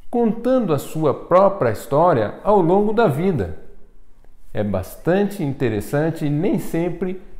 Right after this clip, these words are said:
muito simples, às vezes até doloroso, de se deparar com uma história de vida sofrida com os problemas relacionados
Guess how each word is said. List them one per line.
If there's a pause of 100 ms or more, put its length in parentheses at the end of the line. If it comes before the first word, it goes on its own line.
(280)
muito
simples, (240)
às
vezes
até (180)
doloroso, (340)
de
se
deparar
com
uma
história
de
vida (280)
sofrida (460)
com
os
problemas (100)
relacionados